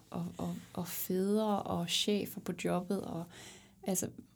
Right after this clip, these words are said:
hvis det er, vi forestiller sig, at de har en indre kamp med deres maskulinitet, og hvad man må og hvad man ikke må, og de også har haft en kamp omkring, hvad følelser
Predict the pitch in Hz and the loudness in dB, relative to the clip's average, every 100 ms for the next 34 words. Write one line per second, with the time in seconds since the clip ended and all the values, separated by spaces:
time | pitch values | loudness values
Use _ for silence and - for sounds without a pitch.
0 | - - - - 196 - 214 220 214 220 | -20 -20 -20 -6 -2 4 6 4 6 6
1 | 247 - 175 165 165 - 160 - 165 165 | 6 4 2 0 0 2 2 2 -2 2
2 | - 202 202 - - - - - 202 190 | 6 6 4 -8 -20 -20 -20 -6 0 4
3 | 185 185 185 180 196 175 175 185 208 202 | 4 4 2 2 4 4 4 6 6 6
4 | - 196 185 - 190 180 175 - 185 160 | 4 4 2 2 4 4 4 2 2 0
5 | - 165 175 175 180 180 175 175 175 185 | 0 0 2 2 2 2 2 2 2 2
6 | 190 190 185 180 165 165 220 202 196 - | 2 4 4 4 2 4 4 6 4 4
7 | - 170 160 175 175 175 175 180 175 - | 2 2 2 2 2 0 2 2 2 2
8 | 175 175 - - 170 170 165 - - | 0 0 -2 -2 -2 2 2 2 -2